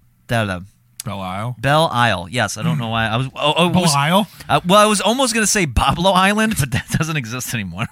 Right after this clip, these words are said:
Speaker 2: Babalo.
Speaker 1: You remember Boblo?
Speaker 2: Was, that was an amusement park or,
Speaker 1: Yeah.
Speaker 2: like, whatever?
Speaker 1: Um,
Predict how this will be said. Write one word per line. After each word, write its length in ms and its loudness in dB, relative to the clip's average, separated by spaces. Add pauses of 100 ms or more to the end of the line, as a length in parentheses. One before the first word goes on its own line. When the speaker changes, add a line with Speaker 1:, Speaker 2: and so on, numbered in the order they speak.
(680)
Speaker 2:
Babalo. 600 -8 (260)
Speaker 1:
You 100 -8
remember 160 2
Boblo? 520 2
Speaker 2:
Was, 160 0
that 180 2
was 120 2
an 60 4
amusement 380 0
park 300 -2
or, 40 -2
Speaker 1:
Yeah. 260 0
Speaker 2:
like, 80 -10
whatever? 340 -4 (640)
Speaker 1:
Um, 480 2